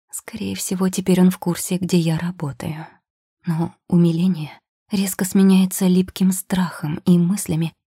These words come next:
«А что, если Дамир из шайки Фрола?» «Ты тоже об этом подумала?» Алевтина Михайловна понимает, в какую сторону рванули мои мысли. Что, возможно, он появился не просто так.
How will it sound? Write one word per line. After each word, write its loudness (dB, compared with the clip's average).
«А -8
что, -8
если -2
Дамир 4
из -4
шайки -2
Фрола?» -4
«Ты 4
тоже 0
об 2
этом -2
подумала?» -2
Алевтина 0
Михайловна 0
понимает, 2
в -20
какую -4
сторону -2
рванули 2
мои 0
мысли. -6
Что, 0
возможно, 4
он 4
появился 0
не 6
просто -4
так. -10